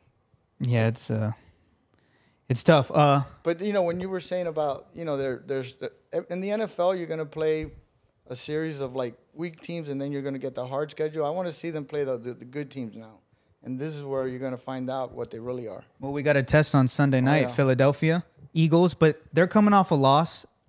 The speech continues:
Speaker 1: to the Jets. But I was talking to Joe yesterday, and I was, I don't think that's that bad of a loss to the Jets, because the Jets, they do have a good team. Besides the quarterback, Zach Wilson,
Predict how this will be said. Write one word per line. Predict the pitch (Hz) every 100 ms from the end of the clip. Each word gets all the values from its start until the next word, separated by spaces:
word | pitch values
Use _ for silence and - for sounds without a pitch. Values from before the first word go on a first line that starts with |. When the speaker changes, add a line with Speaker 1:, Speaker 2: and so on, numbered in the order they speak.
| _ -
Speaker 1:
to | 139
the | 123
Jets. | 110 156 143 131 - -
But | - 139
I |
was | 147 147 - _ -
talking | 151 139 135
to |
Joe | 117 127 127 123 117 _ _
yesterday, | 208 151 - 123 117 123 - _ _ _ _
and | 147
I | 147
was, | 190 - 156
I | 170
don't | 233
think | 269 233
that's | 175 131 - - _ _ _ -
that | 127 135 147
bad | 135 143
of | 131
a | 123
loss | 117 120 175 -
to | -
the | 135
Jets, | 120 143 160 -
because | 156 156
the | 139
Jets, | 131 196 226 - _ _ -
they | 170
do | 147 240
have | 254 180
a |
good | 143 156
team. | 139 135
Besides | 120 151 160
the | 156
quarterback, | 160 170 180 208 226 - - -
Zach | 131 143 151
Wilson, | 147 165 - 214